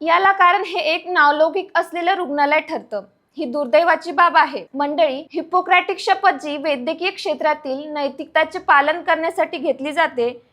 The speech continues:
या शपथेमध्ये डॉक्टर आपल्या रुग्णांना मदत करण्याचं, त्यांना कोणतीही हानी न पोहोचण्याचं आणि वैद्यकीय ज्ञान योग्य पद्धतीने वापरण्याचा संकल्प करतात.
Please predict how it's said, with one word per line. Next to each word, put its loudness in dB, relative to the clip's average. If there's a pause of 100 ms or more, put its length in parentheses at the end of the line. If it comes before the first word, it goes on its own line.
या -2
शपथेमध्ये -4
डॉक्टर 2
आपल्या 2
रुग्णांना -2
मदत 0
करण्याचं, 0 (300)
त्यांना 2
कोणतीही -2
हानी -2
न 0
पोहोचण्याचं 0 (240)
आणि -2
वैद्यकीय -4
ज्ञान -4
योग्य -2
पद्धतीने -4
वापरण्याचा 2
संकल्प -6
करतात. -8